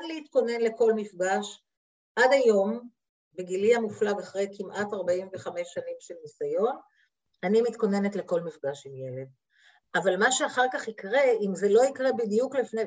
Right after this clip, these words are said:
לפי שאני התכוננתי, זה לא נורא חשוב לי, כי מה שחשוב לי זה שהמטרות שנכנסתי איתם לחדר יתמלאו. אה, לגבי הפעולה הזאת שאת מספרת,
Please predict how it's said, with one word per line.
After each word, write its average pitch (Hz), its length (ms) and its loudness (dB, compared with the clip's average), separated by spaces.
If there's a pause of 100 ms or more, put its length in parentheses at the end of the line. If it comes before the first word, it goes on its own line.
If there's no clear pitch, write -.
(100)
לפי 196 260 -6
שאני 202 360 -2 (320)
התכוננתי, 220 600 -2
זה 180 100 -4
לא 190 140 0
נורא 214 260 2
חשוב 247 440 -4
לי, 156 180 -4 (380)
כי 196 100 -4
מה 220 160 0
שחשוב 254 440 -6
לי 269 120 -2
זה 185 80 -6
שהמטרות 175 840 -2
שנכנסתי - 580 -8
איתם 151 320 -10
לחדר 143 480 -8 (440)
יתמלאו. 139 560 -8 (960)
אה, 170 200 2
לגבי 190 360 2
הפעולה 220 500 4
הזאת 196 260 0
שאת 185 220 -4
מספרת, 277 600 -2